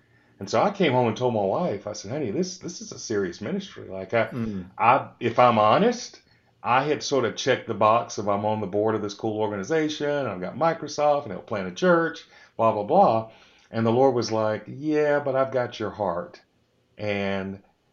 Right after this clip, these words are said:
Speaker 1: I've got your heart and mind and soul and your desire to free people and see people freed." And that opened the door for this narrative and this conversation to go deeper with the organization and the ministry. And then again, when Noel came along,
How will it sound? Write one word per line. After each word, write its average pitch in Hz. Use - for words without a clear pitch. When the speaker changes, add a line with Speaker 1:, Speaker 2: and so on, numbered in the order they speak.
Speaker 1:
I've 107
got 110
your 101
heart 117
and 101
mind 104
and 98
soul 104
and 98
your 98
desire 95
to 92
free 101
people 92
and 87
see 98
people 95
freed." 123
And 101
that 101
opened 101
the 92
door 98
for 92
this 90
narrative 92
and 87
this 87
conversation 92
to 90
go 85
deeper 110
with 123
the 120
organization 107
and 92
the 92
ministry. 95
And 95
then 95
again, 95
when 92
Noel 110
came 98
along, 90